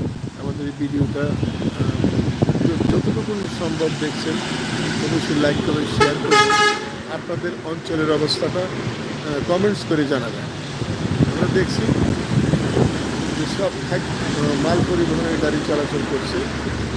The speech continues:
কভার ভ্যানগুলো যাচ্ছে। একটা যাত্রীবাহী গাড়ি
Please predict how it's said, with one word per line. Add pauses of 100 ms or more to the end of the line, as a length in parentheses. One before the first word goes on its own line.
(580)
কভার
ভ্যানগুলো
যাচ্ছে। (1120)
একটা
যাত্রীবাহী
গাড়ি